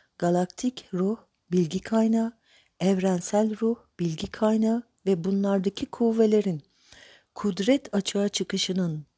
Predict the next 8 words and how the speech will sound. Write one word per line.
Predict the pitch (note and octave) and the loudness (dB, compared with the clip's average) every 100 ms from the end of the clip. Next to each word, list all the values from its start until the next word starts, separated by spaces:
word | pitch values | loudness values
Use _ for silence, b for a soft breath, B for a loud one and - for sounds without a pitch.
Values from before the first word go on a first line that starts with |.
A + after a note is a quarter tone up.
| - | -2
icmalen | F#3+ D#3 F3 F#3+ A#3+ B3+ F#3 D#3+ - | -2 0 0 2 2 2 0 -2 -6
açılımına | F3+ - F3+ E3+ D#3+ F#3 B3+ _ _ | -8 -2 0 0 0 -2 -4 _ _
kavuşmasıdır. | - A3+ A3 G#3+ A3+ A3 - G3 D#3 - _ b b b b b b | -2 0 0 -2 0 0 0 0 0 -2 _ b b b b b b
Yayılmak | F#3 G3+ G#3 A#3 C4 - | 4 6 6 4 0 0
ise | - G3+ A#3+ _ - | -2 -2 -4 _ -6
bu | A#3+ | -2
bilgi | A#3 G#3+ G#3 | 2 2 0
kanal | A3+ G#3+ F#3+ F3 D#3+ | -2 0 0 0 -2